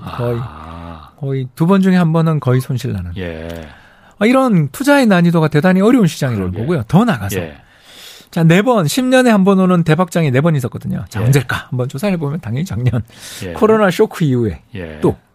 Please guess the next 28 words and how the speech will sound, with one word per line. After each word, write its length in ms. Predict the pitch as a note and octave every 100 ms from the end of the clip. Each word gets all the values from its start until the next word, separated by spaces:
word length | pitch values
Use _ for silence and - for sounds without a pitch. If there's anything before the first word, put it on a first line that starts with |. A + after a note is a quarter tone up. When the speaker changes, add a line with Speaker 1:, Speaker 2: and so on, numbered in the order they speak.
| _
Speaker 1:
구십팔 400 | - E3+ - D#3
년. 120 | G#2+ - _ _ _ _ _ _
외환위기 580 | C3 E3 A#3+ A#3 G#3 G#3
다음에. 260 | G3 F2+ D#2+ - _ _ _ _ _ _ _ _ _ _
Speaker 2:
어. 240 | - E2 D#2
Speaker 1:
이천구 480 | G3 - A3 F#3+ D#3
년. 160 | A#2+ F2+ _ G2+
Speaker 2:
예. 220 | F2 D2+ - _ -
Speaker 1:
이천팔 460 | E3 G#3+ G3+ G3+
년 140 | F#3+ F3
글로벌 360 | C#3+ E3 G3+
Speaker 2:
금융위기 200 | F3+ D3+
Speaker 1:
금융위기 220 | D#3+ E3+
Speaker 2:
전-, 100 | E3
Speaker 1:
다음에. 220 | G2 F#2+ F#2 D#2
Speaker 2:
예. 40 |
Speaker 1:
그리고 320 | - E3+ G3 G3 _ _
아웅산 420 | C3+ D3 E3+ G3+
Speaker 2:
그러게. 120 | F#3+
Speaker 1:
폭탄 220 | G#3 G#3+ F#3+
테러 220 | G3 E3+
다음해인 500 | D#3 D3+ D3 D3+ E3+
천구백팔십사 640 | F#3 D#3+ D3+ C#3+ - C3
년 200 | C3+ E3 - _ _ -
삼조 320 | F#3+ F3+ D3
원. 120 | E2 - _ _ -
Speaker 2:
패턴이 400 | - - D#3+ B2
있네요. 460 | F#2+ E2+ D2 F#2